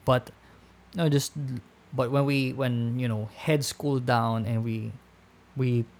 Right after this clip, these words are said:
took the time to be vulnerable to one another, we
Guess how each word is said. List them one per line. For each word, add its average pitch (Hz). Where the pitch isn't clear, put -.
took 151
the 143
time 127
to 123
be 127
vulnerable 127
to 120
one 113
another, 110
we 147